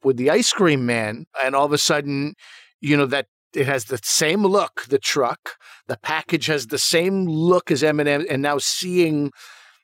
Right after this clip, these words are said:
something that was destined for kids now being very much for adults, I think it struck a chord in you, and you promised this episode. So here we are, and let's talk about this. Why are we concerned about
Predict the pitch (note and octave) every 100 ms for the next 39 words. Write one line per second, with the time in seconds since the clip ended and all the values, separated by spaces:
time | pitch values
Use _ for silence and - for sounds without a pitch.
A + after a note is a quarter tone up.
0 | _ _ _ _ - - F#3 E3+ E3+ D#3+
1 | D3+ C#3+ G#2 D3 D#3 - D#3 - D#3+ C#3
2 | - E3 C3+ - C#3+ B2 C#3+ C3+ G#2+ E3+
3 | C#4 G3 C3 - C3 A#2+ C3 - D3+ B2+
4 | F#3+ E3+ D3+ - - D#3 D3 A#2 C#3+ C#3+
5 | C#3 B2 B2 A#2+ C3+ D3+ D#3+ C3+ C3 -
6 | B2+ D3 C#3+ C3 A#2 G2+ C3+ - - G#3+
7 | A3+ F3+ C#3+ C#3 B2 A2 F3 - _ -
8 | - - _ C3+ C#3 C#3+ D3 G3 - F3+
9 | A3+ B3 C#3+ A2 B2 G#2+ A#2+ A#2+ D#3+ F#3
10 | F3+ F#3+ F#3+ E3 - F#3+ F#3 E3+ E3+ E3+